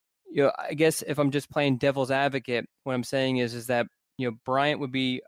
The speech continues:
the best guy to kind of throw into that situation, 'cause really, if you look at it, all you're, all you're missing is a quarterback that you can rely on. Fortin showed that he could be that guy,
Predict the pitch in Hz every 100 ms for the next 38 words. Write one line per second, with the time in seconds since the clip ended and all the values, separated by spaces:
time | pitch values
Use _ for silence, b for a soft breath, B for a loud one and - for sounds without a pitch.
0 | - 127 120 _ _ 139 139 - 143 151
1 | 135 123 127 139 143 143 143 - 135 139
2 | 151 170 135 120 160 202 151 139 139 160
3 | 147 143 - - _ - 135 143 143 -
4 | - 151 180 147 147 147 143 - 131 120
5 | - 117 _ - 147 143 139 - 135 120
6 | 123 120 123 139 139 143 135 - b b
7 | b - 165 196 196 175 - 165 160 147
8 | 135 165 160 143 120 147 160 170 170 160
9 | 165 170